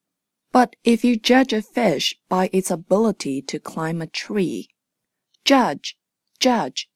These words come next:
是评判、评断的意思。Judge a fish也就是评判一条鱼。By something，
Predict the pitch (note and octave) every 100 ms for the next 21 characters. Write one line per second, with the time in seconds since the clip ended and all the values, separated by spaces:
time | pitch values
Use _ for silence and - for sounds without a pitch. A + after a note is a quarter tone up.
0 | _ - - F#3+ - - F#3 D#3+ F#3 C4
1 | G#3+ - _ - D3 - B3 G3+ D3 C#3+
2 | - A#2+ - _ _ _ _ _ _ A#3
3 | B3+ C4 - G3 F#3 - A3+ D#3+ - -
4 | - _ - D#3+ F#3+ F#3+ G3 - - E3+
5 | E3 - G#3 G#3 F#3+ D#3 E3 D3 D#3 -
6 | _ _ _ _ _ _ - G3+ G#3 A3+
7 | A#3+ B3 F#3 E3 - C#3 A2+